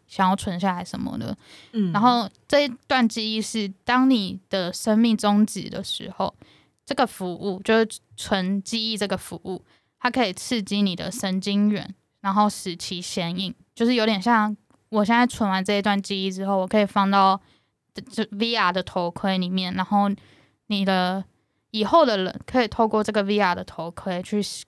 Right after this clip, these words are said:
Speaker 1: 看到你存的那一段记忆。
Speaker 2: 把自己的记忆数位化的概念。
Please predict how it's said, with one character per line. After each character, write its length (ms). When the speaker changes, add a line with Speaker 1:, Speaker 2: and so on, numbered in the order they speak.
Speaker 1:
看 240
到 160
你 160
存 320
的 80
那 180
一 60
段 200
记 280
忆。 240
Speaker 2:
把 120
自 140
己 160
的 100
记 240
忆 60
数 240
位 160
化 160
的 80
概 200
念。 180